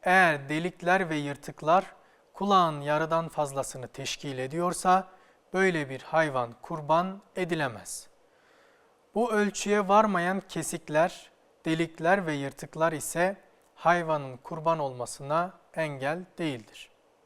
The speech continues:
Kuyruksuz veya kuyruğu kesik koyunlar kurban edilebilir mi?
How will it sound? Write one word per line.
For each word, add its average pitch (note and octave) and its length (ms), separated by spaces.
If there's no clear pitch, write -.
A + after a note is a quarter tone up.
Kuyruksuz G#3 720
veya G3 420
kuyruğu G3+ 420
kesik F#3+ 420
koyunlar E3+ 720
kurban E3+ 560
edilebilir D3+ 580
mi? G#2 160